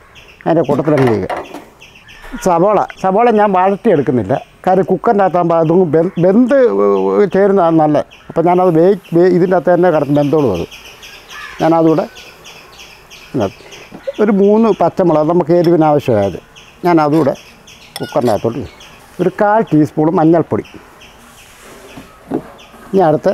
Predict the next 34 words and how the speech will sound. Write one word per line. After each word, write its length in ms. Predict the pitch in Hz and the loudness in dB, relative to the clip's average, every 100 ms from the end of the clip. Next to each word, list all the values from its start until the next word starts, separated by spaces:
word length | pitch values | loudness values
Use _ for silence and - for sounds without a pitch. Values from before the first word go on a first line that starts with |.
| - | -2
നമ്മൾ 140 | 156 165 151 | 0 2 0
ഉപ്പ് 140 | 202 180 | 0 2
പൊടിയും 200 | 165 151 | 2 2
കൂടെ 100 | 139 | 0
ചേർക്കുക. 300 | 131 113 98 - - 208 | 0 0 -4 -6 -10 -8
ഇത്രയും 300 | - 214 185 | -2 0 0
ഉപ്പ്, 120 | 147 151 165 | 0 0 2
ഒരു 120 | 190 180 | 2 0
മുക്കാൽ 300 | - 202 151 | 0 -2 0
ടീസ്പൂൺ 280 | 143 - 156 151 | -2 0 0 0
ഉപ്പ് 120 | - 165 | 0 0
പൊടിയും 200 | 147 123 113 | 0 0 -2
കൂടെ 140 | 175 - - - - - - - - - - | -4 -10 -20 -20 -20 -20 -20 -20 -20 -20 -12
നമ്മൾ 200 | - 160 - 165 | -4 -4 -4 -6
ഉപ്പൊക്കെ 300 | - 160 165 151 | -2 0 0 0
നമുക്ക് 200 | 160 160 | 2 0
എന്നിട്ട് 180 | 156 156 151 | 0 2 2
വേണമെങ്കിൽ 320 | 160 165 - | 2 0 0
ചേർത്താൽ 280 | 147 143 139 98 | -2 0 -2 -2
മതി. 160 | 120 - - - - | -4 -8 -20 -12 -6
അടുത്തായിട്ട് 360 | 190 208 185 175 | -2 0 2 0
നമ്മൾ 180 | 170 180 | 0 0
ഇനി 100 | 190 165 | 0 2
വെള്ളം, 280 | 185 214 - - - - - - - - - - | 2 2 -2 -8 -20 -20 -20 -20 -20 -20 -12 -2
കാര്യം 200 | 175 185 | 0 2
ഇത് 80 | 185 | 2
വേകാനായിട്ടുള്ള 680 | 180 208 214 214 165 165 165 147 | 4 4 2 2 0 0 0 2
വെള്ളം. 220 | 139 117 - - - - - - - - - - | 0 0 -4 -20 -20 -20 -20 -16 -16 -18 -12 -2
ഈ 40 | 180 156 | 0 2
ഗ്രീൻ 200 | 160 196 | 2 4
പീസ് 180 | 247 233 226 | 2 0 0
കറിക്കെന്ന് 400 | 214 220 226 233 | 2 2 2 2
പറയുമ്പോഴത്തേക്ക് 500 | 214 208 185 190 196 | 2 2 0 0 2
അത് 100 | 185 | 2